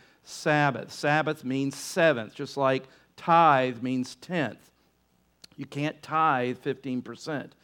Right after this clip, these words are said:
You tithe ten and give offering of five. Tenth means ti-, tithe means tenth.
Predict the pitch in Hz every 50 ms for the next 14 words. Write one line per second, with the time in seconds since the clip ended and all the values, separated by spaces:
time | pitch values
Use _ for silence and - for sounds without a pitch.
0 | _ _ _ _ _ _ _ _ _ - 120 - 147 131 123 127 123 - - -
1 | 220 208 190 170 165 156 139 127 131 127 127 117 - _ _ _ _ _ _ _
2 | - 139 151 165 160 - 131 127 123 117 110 - - 123 104 107 - - _ -
3 | 180 165 160 147 - - 110 131 131 131 131 - - - 175 180 - - - 165
4 | 151 147 151 151 143 131 131 135 131 - - - 208 196 151 135